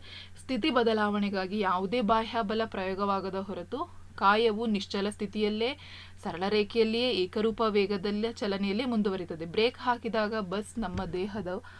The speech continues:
ಭಾಗವು ಜಡತ್ವದ ಕಾರಣ ಮುನ್ನ ಇದ್ದ ಸ್ಥಿತಿಯಲ್ಲೇ ಮುಂದುವರಿತೇವೆ. ಬಸ್ ಹೊರಟಾಗ ಅದಕ್ಕೆ ಸಂಪರ್ಕದಲ್ಲಿರುವ ನಮ್ಮ ಪಾದಗಳು ಚಲನೆಯನ್ನ ಪಡೆತವೆ, ಆದರೆ ಬಸ್ಸಿನ ಸಂಪರ್ಕ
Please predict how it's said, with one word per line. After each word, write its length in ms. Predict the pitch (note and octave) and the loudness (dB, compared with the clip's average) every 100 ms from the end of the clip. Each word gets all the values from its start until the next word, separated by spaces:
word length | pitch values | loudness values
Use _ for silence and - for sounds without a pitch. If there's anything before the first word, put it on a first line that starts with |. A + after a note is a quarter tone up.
| - - - - | -14 -14 -14 2
ಭಾಗವು 380 | F#3+ F#3 F#3 G#3+ | 6 8 6 4
ಜಡತ್ವದ 560 | G3+ F#3+ A3 - A#3 A#3 | 4 2 0 0 2 2
ಕಾರಣ 420 | A#3 G3 F#3 F#3 B3 F4 - - - - - | 4 2 4 2 0 -2 -12 -20 -20 -20 -4
ಮುನ್ನ 280 | G#3 A#3 A#3+ B3+ | 2 4 6 4
ಇದ್ದ 180 | G#3+ E3 A#3+ | 4 0 -2
ಸ್ಥಿತಿಯಲ್ಲೇ 560 | - G#3 G3+ G#3 A3+ | -2 -4 0 2 4
ಮುಂದುವರಿತೇವೆ. 760 | B3 G3 F3+ F3+ F3 - E3+ D4 - - - - G3+ | 2 2 0 -2 -4 -4 -2 -2 -4 -14 -18 -8 4
ಬಸ್ 300 | A3 B3 E4 | 4 4 4
ಹೊರಟಾಗ 520 | C#4+ A#3 G#3+ A3+ G#3+ | 6 6 6 4 6
ಅದಕ್ಕೆ 360 | G#3+ G3+ G3 B3 | 4 4 -2 -2
ಸಂಪರ್ಕದಲ್ಲಿರುವ 880 | G#3+ G3 A#3 A#3+ A#3+ G#3+ G3+ F#3+ | -2 0 0 2 2 4 4 4
ನಮ್ಮ 260 | G3 F3 F3 | 2 4 2
ಪಾದಗಳು 520 | F3+ F#3 G3+ G3+ G3+ | 8 8 8 4 2
ಚಲನೆಯನ್ನ 540 | G#3 F#3+ F#3+ G3 F#3+ G#3+ E4+ - - - | 2 0 2 0 2 2 0 -6 -18 2
ಪಡೆತವೆ, 480 | G3 A#3+ B3+ F3+ F3+ | 4 4 2 0 4
ಆದರೆ 600 | F#3+ F3+ E3+ A#3 A3 - - - - G3 | 8 8 6 4 4 2 -10 -18 -10 2
ಬಸ್ಸಿನ 400 | G#3 - D#4+ D#4 | 2 2 2 4
ಸಂಪರ್ಕ 580 | C#4+ A#3+ A3 A3 G#3+ | 6 6 6 4 2